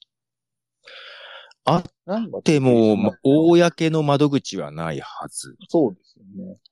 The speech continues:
Speaker 2: なので、えっと、さっき話に出たように、ジャスラックがない場合はっていうのが、
Speaker 1: うん。
Speaker 2: まさにそういうメディア、他のメディア、映像メディアとか、えー、文字媒体なんかでは、ご本人がやるしか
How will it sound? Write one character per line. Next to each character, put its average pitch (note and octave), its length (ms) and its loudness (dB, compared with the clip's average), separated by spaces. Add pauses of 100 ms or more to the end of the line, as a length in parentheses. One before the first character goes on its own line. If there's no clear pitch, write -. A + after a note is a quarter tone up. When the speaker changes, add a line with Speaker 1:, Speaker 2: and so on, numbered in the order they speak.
(800)
Speaker 2:
な D#3+ 160 0
の A#2 160 0
で、 D3 300 0
え A#2+ 100 -2
っ - 40 0
と、 A#2+ 100 -18
さ D#3+ 120 -4
っ - 80 -2
き G2+ 360 -6
話 A2+ 380 -2
に G2 80 -8
出 G2+ 100 -2
た G2 100 -2
よ F2+ 200 -6
う G2+ 40 -8
に、 A#2+ 360 -4 (160)
ジ C#3 120 -2
ャ F#3+ 60 2
ス - 120 -8
ラ A2 100 0
ッ - 20 -12
ク G#2+ 140 -8
が G2+ 60 0
な C#3 180 2
い A#2 80 0
場 G#2 140 -6
合 G2 100 -6 (100)
は D3+ 120 0
っ - 120 -10
て A#2 80 -6
い G#2+ 60 -2
う G2+ 40 -6
の G2 120 -12
が、 C3+ 280 -4 (600)
Speaker 1:
う C3 60 0
ん。 - 20 2
Speaker 2:
ま G#2+ 80 2
さ D2+ 80 -6
に - 180 -20
そ A#2+ 200 -6
う A#2+ 60 0
い A#2+ 120 4
う A2+ 140 0 (280)
メ B2+ 180 -2
デ A#2 100 -2
ィ A2+ 120 4
ア、 A2 180 2
他 B2 200 -6
の C3 80 -6
メ B2 120 -4
デ A#2 140 -6
ィ A2+ 40 0
ア、 A#2 180 -4
映 C3 100 0
像 B2 160 -6
メ B2 140 -2
デ G#2 120 -8
ィ F#2 40 -2
ア F#2 40 -10
と G2+ 120 -14
か、 C#3+ 340 -6 (580)
え F#2 400 -4
ー、 - 0 -
文 A#2 200 0
字 A2+ 120 -2
媒 A2+ 240 2
体 G2+ 160 -6
な G2+ 120 -8
ん - 20 -14
か G#2+ 140 -4
で C3 100 -2
は、 D3 380 -4 (600)
ご C3+ 200 -2
本 F3+ 300 -2
人 A#2 180 -4
が C3+ 100 2
や A2+ 160 4
る A#2+ 80 -6
し - 80 -12
か F#2+ 120 -16